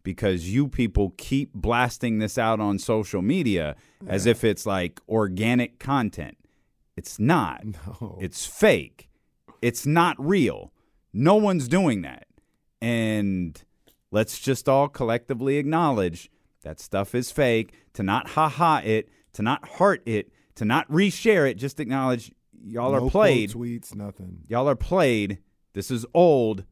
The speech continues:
Speaker 1: Stop it.
Speaker 2: Do better.
Speaker 1: Like Michael Jordan said in Come Fly With Me on a commercial.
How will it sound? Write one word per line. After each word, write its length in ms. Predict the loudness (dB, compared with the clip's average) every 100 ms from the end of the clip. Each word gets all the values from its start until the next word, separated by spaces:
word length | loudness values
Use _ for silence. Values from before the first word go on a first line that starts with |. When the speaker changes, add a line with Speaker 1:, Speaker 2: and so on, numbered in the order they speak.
| _ _ _ _
Speaker 1:
Stop 560 | -16 -6 0 2 0
it. 160 | -6 -14 _
Speaker 2:
Do 80 | -12
better. 80 | -4
Speaker 1:
Like 120 | 0
Michael 260 | 2 2 2
Jordan 300 | 2 2 2
said 200 | 0 0
in 100 | 0
Come 160 | -4 -2
Fly 180 | -2 -2
With 120 | -2
Me 100 | -2
on 100 | -2
a 40 |
commercial. 500 | -2 -2 -2 -6 -14